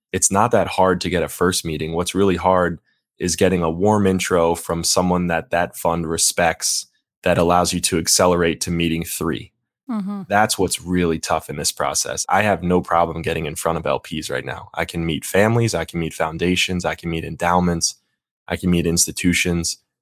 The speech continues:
Speaker 1: What's really hard is moving them into a first close and
Speaker 2: Mm-hmm.
Speaker 1: getting them across the line. And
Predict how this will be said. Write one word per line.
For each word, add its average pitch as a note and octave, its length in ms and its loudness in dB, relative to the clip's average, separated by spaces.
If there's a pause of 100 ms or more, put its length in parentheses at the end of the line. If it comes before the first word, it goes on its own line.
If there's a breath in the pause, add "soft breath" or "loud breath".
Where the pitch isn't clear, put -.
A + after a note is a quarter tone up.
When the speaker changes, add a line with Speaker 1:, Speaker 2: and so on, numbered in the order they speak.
(140)
Speaker 1:
What's F2+ 240 2
really G2 240 6
hard E2+ 280 2
is D#2+ 120 -2
moving F2+ 320 0
them E2 180 -4
into E2 240 -4
a D2+ 60 -6
first D#2+ 300 -2
close - 480 -6
and A#3 100 -8
Speaker 2:
Mm-hmm. G#3+ 100 0
Speaker 1:
getting F2 240 2
them E2 140 0
across D#2 380 0
the D#2+ 80 -4
line. D2 360 -6
And D#2 160 -6